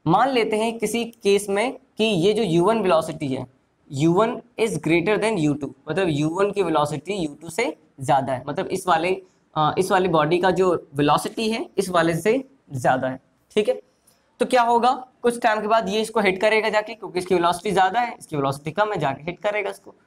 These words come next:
तो जिस time पर ये हिट कर रहा होगा, मान लेते हैं ये इसको हिट कर रहा है, mass तो same रहेगा अभी भी एम वन और ये एम टू, तो जैसे ये हिट करेगा ये इस पर एक force apply करेगा। और Newton third law of motion क्या बोलता है कि अगर एक body दूसरी पर force लगाएगी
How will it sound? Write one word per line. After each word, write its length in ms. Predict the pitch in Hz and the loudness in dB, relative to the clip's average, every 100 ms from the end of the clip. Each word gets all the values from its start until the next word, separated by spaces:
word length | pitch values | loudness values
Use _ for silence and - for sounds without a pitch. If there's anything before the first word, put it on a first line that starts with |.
| _ - | _ -4
तो 60 | 170 | 0
जिस 260 | 208 233 | 0 0
time 180 | 247 233 | 2 2
पर 100 | 240 | 0
ये 60 | 240 | 0
हिट 200 | 208 208 | 0 0
कर 140 | 170 | 0
रहा 120 | 135 | 2
होगा, 280 | 127 123 - - _ | 0 -2 -10 -20 _
मान 160 | 139 165 | -2 0
लेते 200 | 170 175 | 0 0
हैं 80 | 175 | 0
ये 60 | |
इसको 160 | 175 185 | -2 -2
हिट 220 | 160 131 | -4 -2
कर 120 | 135 | -6
रहा 120 | 127 | -6
है, 80 | 123 - _ _ _ _ _ | -10 -12 _ _ _ _ _
mass 260 | 147 147 180 | 2 2 2
तो 60 | 208 | 0
same 200 | 208 208 | 0 2
रहेगा 300 | 214 208 202 | 4 2 4
अभी 180 | 208 190 | 2 0
भी 180 | 190 240 _ _ _ | -4 -6 _ _ _
एम 140 | 160 170 | 2 4
वन 280 | 185 240 262 _ | 4 2 -4 _
और 100 | 151 | 0
ये 120 | 147 165 | 2 2
एम 140 | 160 | 2
टू, 200 | 165 - - _ _ _ _ _ - | -2 -8 -10 _ _ _ _ _ -2
तो 60 | 285 | 0
जैसे 420 | 156 185 185 285 | 2 2 2 0
ये 80 | 285 | 2
हिट 220 | 254 247 | 2 2
करेगा 420 | 240 196 139 123 - _ _ - | 2 4 2 0 -4 _ _ -6
ये 260 | 143 233 | 2 2
इस 120 | 277 269 | 2 0
पर 160 | 262 | 0
एक 140 | 254 254 | 0 0
force 240 | 233 240 | 0 0
apply 260 | 262 254 233 | 0 0 0
करेगा। 340 | 226 214 220 - - | -4 -6 -8 -12 0
और 80 | 190 | 2
Newton 340 | 185 190 226 233 | 4 2 2 0
third 240 | 202 202 | 2 4
law 140 | 202 | 4
of 80 | 196 | 2
motion 320 | 196 190 220 220 - | -2 -6 -4 -6 -4
क्या 140 | - 185 | 0 2
बोलता 280 | 190 190 220 | 2 0 -2
है 160 | 247 - _ _ | -2 -6 _ _
कि 60 | - | 0
अगर 280 | 175 214 | 2 2
एक 160 | 214 202 | 2 2
body 280 | 190 202 208 | 2 0 -2
दूसरी 280 | 156 156 190 | -4 -4 -4
पर 100 | 220 | -4
force 260 | 214 214 208 | -4 -8 -4
लगाएगी 360 | 214 208 208 | 0 0 -2